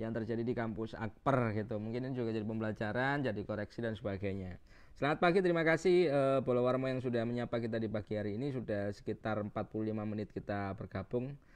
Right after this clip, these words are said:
Eh, Fahri Idris Kelana, Kerapiak hadir. Wah, terima kasih teman-teman di Kerapiak.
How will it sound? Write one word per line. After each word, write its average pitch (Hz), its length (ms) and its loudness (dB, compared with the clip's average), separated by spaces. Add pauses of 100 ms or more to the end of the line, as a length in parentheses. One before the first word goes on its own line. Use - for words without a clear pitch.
(280)
Eh, 120 480 2
Fahri 135 640 4
Idris 127 320 -4
Kelana, 127 400 0
Kerapiak 123 560 -2
hadir. 98 480 0
Wah, 92 320 -6
terima 104 240 -6
kasih 107 400 -4
teman-teman 101 400 -6
di 95 160 -6
Kerapiak. 107 480 -2